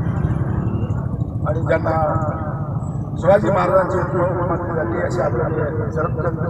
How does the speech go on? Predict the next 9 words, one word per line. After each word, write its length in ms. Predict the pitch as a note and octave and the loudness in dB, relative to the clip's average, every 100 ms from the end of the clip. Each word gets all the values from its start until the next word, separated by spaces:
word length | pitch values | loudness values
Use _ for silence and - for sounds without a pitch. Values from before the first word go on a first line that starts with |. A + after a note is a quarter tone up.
| - C#3 | 0 2
पवार 240 | D#3 F#3 | 4 4
साहेब 280 | E3+ E3+ D#3+ | 2 0 0
यांची 200 | - - | 0 0
मोलाची 360 | E3+ D#3+ F#3 - | 0 0 0 2
साथ 120 | F4 | 2
आम्हाला 320 | - - - | 2 0 0
लागली 360 | - - - - | -2 -2 -2 -2
आहे 180 | - - - - - - - - - - - - - - | -2 -2 -6 -6 -8 -8 -8 -8 -6 -6 -8 -8 -6 -2
आणि 160 | D#3 | -2